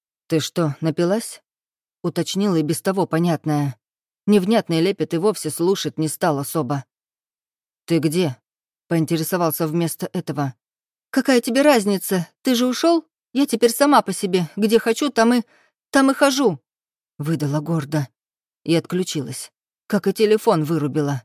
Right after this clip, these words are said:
"Сучка! Точно выпарю!" Пришлось снова выяснять местоположение этой оторвы по телефону. В дом, адрес которого получил почти сразу, я заходил в самом мрачном расположении духа,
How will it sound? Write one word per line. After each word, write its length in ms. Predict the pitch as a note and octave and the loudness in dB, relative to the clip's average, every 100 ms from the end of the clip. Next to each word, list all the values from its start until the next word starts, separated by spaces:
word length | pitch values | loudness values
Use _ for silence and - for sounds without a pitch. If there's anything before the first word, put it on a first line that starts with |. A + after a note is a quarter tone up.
| _ _ _ _ _ _ | _ _ _ _ _ _
"Сучка! 800 | - - G3+ - - - D3 - _ _ _ _ - | -14 -6 -6 -6 -10 -10 -10 -12 _ _ _ _ -2
Точно 420 | C4 - - D3 | -2 0 -4 -2
выпарю!" 480 | E3+ - D3 C3+ C3 _ _ _ _ _ _ _ - | -2 -2 -4 -6 -8 _ _ _ _ _ _ _ -8
Пришлось 420 | D3+ D#3 F3+ F#3 | -6 -4 -4 -4
снова 400 | - G#3 G#3 D#3 | -4 -2 0 0
выяснять 560 | C3+ D#3+ D3 F3 F3+ - | 0 0 0 -2 -4 -2
местоположение 920 | E3+ - D#3+ E3+ F3 E3+ F#3+ E3+ - | -4 -4 -4 -2 -2 0 0 0 0
этой 260 | F#3 - E3+ | -4 -2 -4
оторвы 560 | - F3+ A3 A3 D3 C#3+ | -2 -2 0 0 0 -2
по 140 | D#3+ | -4
телефону. 580 | F3 F3 E3+ D3+ C3+ B2+ _ _ _ _ - | -2 -2 -2 -4 -4 -8 _ _ _ _ -12
В 140 | D3 D#3+ | -6 0
дом, 300 | G3+ G#3+ - _ | 2 2 -2 _
адрес 360 | G3+ G3 E3+ - | 0 0 -2 -2
которого 460 | F3+ G3+ G3+ E3+ E3 | -4 0 0 0 0
получил 460 | F3+ F#3 - G3 | 0 -2 -2 -4
почти 380 | - E3 - F3+ | -2 -4 -4 -8
сразу, 500 | - G3 A3+ E3 C3 _ _ _ - | -4 -2 0 -2 -4 _ _ _ -4
я 280 | D3 F#3 | 0 2
заходил 540 | D#3 D3+ F3 E3 G3+ E3+ | 2 -2 -2 2 2 0
в 60 | |
самом 500 | - G#3 G3+ G3 F#3+ | -2 0 2 2 2
мрачном 520 | G3 G#3+ G3+ - D3 D#3 | 2 2 0 -2 0 0
расположении 880 | D#3+ - F3 F3 E3+ F#3 D#3+ D#3 | 0 -2 -2 -2 -2 0 0 0
духа, 540 | D3 G3+ F#3+ D#3+ C3+ | -2 -2 -2 -4 -4